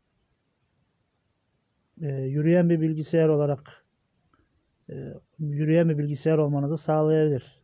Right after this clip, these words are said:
E, ama hayat, e, hayatta da bazen hız, hız da çok önemli oluyor. Yani sadece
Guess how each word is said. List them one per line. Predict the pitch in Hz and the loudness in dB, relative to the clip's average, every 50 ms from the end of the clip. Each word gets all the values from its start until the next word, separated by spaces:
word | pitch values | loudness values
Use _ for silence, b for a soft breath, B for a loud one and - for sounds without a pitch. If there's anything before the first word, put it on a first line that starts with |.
| _ _ - | _ _ -14
E, | 151 139 131 127 127 127 127 | -12 -10 -8 -8 -8 -8 -6
ama | 139 156 180 185 180 180 180 - b b b b b b b b b b b b b _ _ _ _ _ _ _ _ | -4 -2 0 0 0 -2 -4 -10 b b b b b b b b b b b b b _ _ _ _ _ _ _ _
hayat, | - 143 147 160 175 175 - _ - 160 | -6 -2 0 0 0 -2 -4 _ -6 -4
e, | 151 147 147 151 - - - - - - | -2 -2 -2 -4 -8 -12 -20 -20 -18 -10
hayatta | - 151 156 156 156 160 - 196 180 170 | -4 -2 -2 -2 -2 -2 -4 -2 0 0
da | 175 170 151 156 | 0 0 0 0
bazen | 165 160 151 165 165 | 0 2 2 2 2
hız, | 165 151 - - 180 170 160 - - - - - - _ - - - - _ _ _ _ _ _ _ _ _ | 0 0 -2 -2 -2 -2 -4 -8 -16 -20 -20 -20 -20 _ -20 -20 -20 -20 _ _ _ _ _ _ _ _ _
hız | _ - - 175 175 175 175 165 165 | _ -4 -2 -2 -2 -2 -4 -4 -4
da | 156 160 160 151 | -2 -2 -2 -4
çok | - 165 160 156 | -4 -6 -4 -4
önemli | 160 151 147 156 151 156 156 160 | -4 -4 -2 -2 -2 0 2 2
oluyor. | 151 131 120 117 117 | 0 0 -2 -6 -8
Yani | 120 127 131 135 135 139 135 131 127 b b b b b b b b b b b b b b b | -8 -8 -8 -8 -6 -8 -8 -10 -12 b b b b b b b b b b b b b b b
sadece | - - 147 151 156 156 147 147 156 156 151 - - | -6 -4 0 0 2 2 2 2 2 0 0 -2 -6